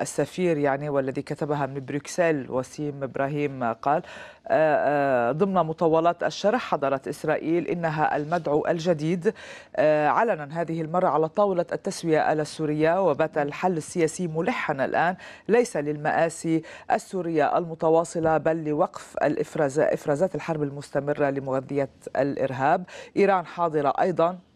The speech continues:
هذا ليس جديدا، لكن الدعوة الأوروبية باتت صريحة للم شمل كل من يمكنه إطفاء نيران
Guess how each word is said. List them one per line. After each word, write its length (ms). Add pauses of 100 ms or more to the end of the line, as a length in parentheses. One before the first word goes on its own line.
(120)
هذا 240
ليس 280
جديدا، 520
لكن 300
الدعوة 320
الأوروبية 440
باتت 200
صريحة 480
للم 340
شمل 320
كل 260
من 140
يمكنه 500
إطفاء 360 (420)
نيران 360